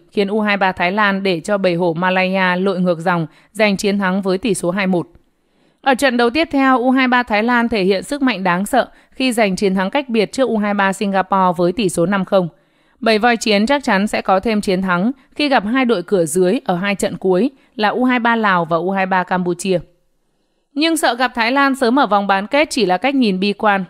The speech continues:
có phần lo lắng thái quá. Bởi mục tiêu của U hai ba Việt Nam không phải là đánh bại U hai ba Thái Lan, mà là bảo vệ tấm huy chương vàng sea Games của mình vừa giành được ở kỳ trước đó.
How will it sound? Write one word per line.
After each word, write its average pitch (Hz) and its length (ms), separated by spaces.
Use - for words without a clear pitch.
có 190 160
phần 190 260
lo 190 160
lắng 180 200
thái 180 180
quá. 175 360
Bởi 226 160
mục 208 240
tiêu 247 160
của 233 100
U 208 140
hai 233 180
ba 220 160
Việt 196 240
Nam 208 260
không 285 260
phải 226 160
là 180 120
đánh 180 200
bại 240 160
U 196 140
hai 202 160
ba 190 160
Thái 175 200
Lan, 190 240
mà 240 140
là 226 100
bảo 202 240
vệ 185 240
tấm 202 200
huy 262 140
chương 247 200
vàng 180 220
sea 202 160
Games 196 240
của 170 140
mình 170 300
vừa 175 120
giành 170 220
được 175 200
ở 180 140
kỳ 190 220
trước 269 220
đó. 170 280